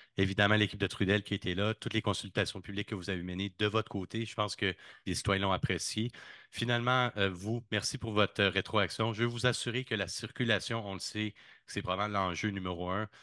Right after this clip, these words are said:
Puis on sait ça à cœur, évidemment, avec, euh, les inconnus pour le projet de, euh, réseau structurant, ben, ça va, ça va affecter ce, ce qui va être fait, mais on travaille très fort avec, euh, en collaboration avec Trudel. Puis si vous écrivez au ministère, euh, pour, euh,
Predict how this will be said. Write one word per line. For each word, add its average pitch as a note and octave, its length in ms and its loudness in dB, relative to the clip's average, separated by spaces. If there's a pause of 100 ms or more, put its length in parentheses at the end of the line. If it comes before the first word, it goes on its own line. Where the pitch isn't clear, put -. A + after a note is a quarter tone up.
(140)
Puis G2 80 -2
on F#2+ 60 0
sait G2+ 180 -2
ça A2 140 0
à G2+ 60 0
cœur, G#2 220 0
évidemment, G2+ 400 0
avec, G#2 340 0
euh, F2 180 2 (680)
les F2+ 220 -4
inconnus A2 580 0
pour F#2 140 -6
le F2 100 -4
projet F#2+ 380 -2
de, G2+ 120 -14
euh, F2+ 220 -4
réseau F#2 220 -4
structurant, - 560 -4
ben, F#2 100 -2
ça F2+ 160 -4
va, E2+ 240 -4
ça - 140 -6
va F2 80 4
affecter G2 400 -2
ce, - 80 -6 (100)
ce - 120 -16
qui - 80 -6
va F#2 120 4
être - 80 -2
fait, G#2 180 0
mais F#2+ 80 -6
on F2 60 2
travaille F2+ 240 2
très - 160 0
fort G2+ 420 2
avec, G#2 400 0
euh, F2 160 -6
en F#2+ 80 -2
collaboration F#2+ 420 2
avec F2+ 100 2
Trudel. G#2+ 400 2 (420)
Puis G#2 80 -2
si - 220 2
vous D#3 180 2
écrivez A#2+ 500 2
au G#2+ 140 2
ministère, A2 800 2
euh, E2+ 260 0 (440)
pour, A2 240 2
euh, F2+ 340 0